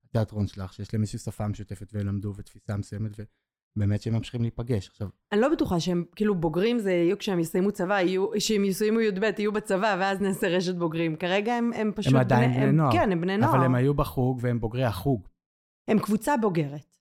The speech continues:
Speaker 2: נכון.
Speaker 1: וגם
Speaker 2: הם
Speaker 1: קבוצה
Speaker 2: קבוצה
Speaker 1: בוגרת,
Speaker 2: בוגרת.
Speaker 1: אבל אני
Speaker 2: כן.
Speaker 1: אומר, הם, יש להם שפה משותפת, הם נפגשים, אה, הם עברו דברים וחוויות דומות
Speaker 2: כן.
Speaker 1: במקומות שונים, אגב, ואז הם נפגשים לכדי איזשהו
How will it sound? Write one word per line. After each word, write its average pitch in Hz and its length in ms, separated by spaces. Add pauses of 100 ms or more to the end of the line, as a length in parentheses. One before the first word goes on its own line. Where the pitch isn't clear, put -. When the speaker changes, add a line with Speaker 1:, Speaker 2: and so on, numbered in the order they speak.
(120)
Speaker 2:
נכון. 170 340
Speaker 1:
וגם 117 240
Speaker 2:
הם 196 60
Speaker 1:
קבוצה 185 100
Speaker 2:
קבוצה 196 240
Speaker 1:
בוגרת, 180 280
Speaker 2:
בוגרת. - 40
Speaker 1:
אבל 123 140
אני 123 120
Speaker 2:
כן. 127 60
Speaker 1:
אומר, 156 280
הם, 151 280 (640)
יש 117 200
להם 123 120
שפה 127 320
משותפת, 123 520
הם 120 80
נפגשים, 127 640 (380)
אה, 110 240
הם 110 80
עברו 107 260
דברים 120 360
וחוויות 113 380
דומות 120 360 (280)
Speaker 2:
כן. 285 240
Speaker 1:
במקומות 120 400
שונים, 135 340
אגב, 113 300 (380)
ואז 110 160
הם 123 60
נפגשים 151 420
לכדי 123 200
איזשהו 117 500